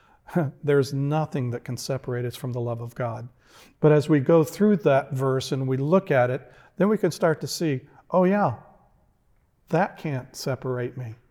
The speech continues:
I remember one of the first times I had a revelation, I was going to, uh, Saint Francis Hospital. I had a friend that was getting ready to go in for surgery, and I had, had read this verse. And as I was reading this verse, that nothing can separate us,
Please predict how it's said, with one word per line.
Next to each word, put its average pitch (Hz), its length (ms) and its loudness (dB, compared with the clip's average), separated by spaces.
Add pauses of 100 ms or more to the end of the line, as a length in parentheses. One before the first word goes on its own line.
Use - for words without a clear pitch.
(300)
I - 320 -6
remember 196 300 10
one 170 280 2
of 160 60 8
the 139 180 4
first 208 320 2
times 170 240 2
I 139 60 2
had 165 100 4
a 143 60 6
revelation, 151 720 2
I 127 60 -2
was 127 180 -4
going 160 300 -2
to, 135 300 -2 (440)
uh, 127 260 -2
Saint 175 280 -2
Francis 160 420 -4
Hospital. 131 600 -4
I 135 100 -2
had 139 160 -2
a 127 40 -2
friend 156 400 -2
that 139 120 -6
was 131 120 -6
getting 147 200 -4
ready 151 240 0
to 139 120 -2
go 143 220 -2
in 147 100 -2
for 147 140 -6
surgery, 131 640 -2 (720)
and 147 120 2
I 143 80 2
had, 127 120 0
had 131 340 -6
read 156 280 -2
this 165 200 -2
verse. 131 600 -6 (460)
And 151 140 4
as 151 160 4
I 147 60 8
was 139 200 4
reading 175 300 6
this 156 140 2
verse, 147 280 0
that - 140 -4
nothing 165 540 2
can 143 160 -4
separate 135 640 0
us, 135 300 -4